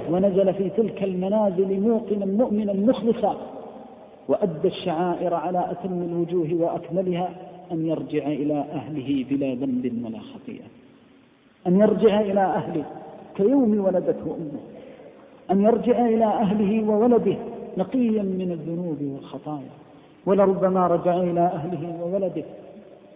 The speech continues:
وقد عتقت رقبته من النار. نسأل الله العظيم رب العرش الكريم أن يجعلنا وإياكم ذلك الرجل، فإنه قد ثبت عن رسول الله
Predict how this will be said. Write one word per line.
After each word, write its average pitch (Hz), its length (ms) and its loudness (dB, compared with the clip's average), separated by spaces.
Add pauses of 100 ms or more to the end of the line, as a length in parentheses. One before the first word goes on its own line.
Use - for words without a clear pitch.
وقد 151 340 0 (100)
عتقت 175 400 0 (100)
رقبته 196 580 -4
من 165 360 -4
النار. 120 240 -10 (800)
نسأل 175 300 -4
الله 170 320 2
العظيم 160 500 0
رب 165 180 -4
العرش 156 320 -2
الكريم 160 480 -4
أن 185 100 0
يجعلنا 170 500 0
وإياكم 170 560 -2
ذلك 160 320 -4
الرجل، 151 320 -8 (880)
فإنه 185 440 2
قد 180 160 -4
ثبت 175 360 2
عن 175 140 2
رسول 175 420 -2
الله 175 380 0